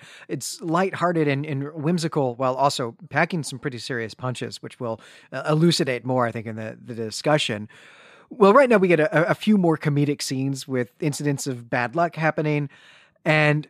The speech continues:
Mister Moen, and, and maybe not entirely seriously, but Mister Moen is even wondering if the Ozone Project might be causing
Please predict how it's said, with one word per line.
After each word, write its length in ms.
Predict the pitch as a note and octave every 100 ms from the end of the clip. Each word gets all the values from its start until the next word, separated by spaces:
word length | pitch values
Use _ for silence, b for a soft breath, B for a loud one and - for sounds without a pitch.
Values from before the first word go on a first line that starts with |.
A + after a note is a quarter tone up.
| -
Mister 260 | B3+ A#3
Moen, 440 | E3 D#3+ E3 D#3+ D#3+
and, 160 | D#3+
and 240 | F3 F#3+ F3+
maybe 340 | A3 D4 B3+
not 260 | G#3 F#3 E3
entirely 580 | D#3 C#3+ D3 C3+ B2+ B2+
seriously, 520 | - E3 C#3 B2+ A#2
but 180 | A2 E3
Mister 240 | A3 G#3+
Moen 280 | E3 D3+ C#3
is 140 | B2+ C#3
even 280 | C3+ C#3 -
wondering 480 | C#3 C#3 C3+ C3 - B B
if 100 | B3
the 100 | C4+
Ozone 360 | C#4 B3+ D#3+ C3
Project 520 | - A#2 A#2 A#2 - -
might 360 | D3 E3+ D#3+
be 100 | -
causing 480 | C3 - E3+ A#2 A2